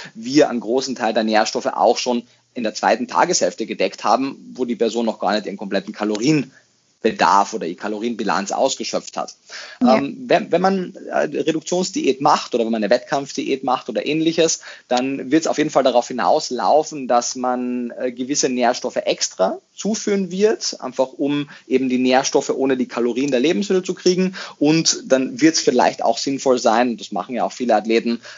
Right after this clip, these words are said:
Speaker 1: äh, Proteinpulver zum Beispiel zu nehmen, einfach um sich gewisse Proteinisolate zu holen, um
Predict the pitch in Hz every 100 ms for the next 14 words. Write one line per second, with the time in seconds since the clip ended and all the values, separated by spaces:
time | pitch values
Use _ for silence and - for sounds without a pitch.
0 | - 123 - 143 143 147 156 127 135 117
1 | 110 113 95 90 - 110 123 120 123 113
2 | 98 107 113 - 135 117 120 - 120 120
3 | 127 117 120 110 123 135 117 113 110 127
4 | 135 - 127 135 139 135 139 131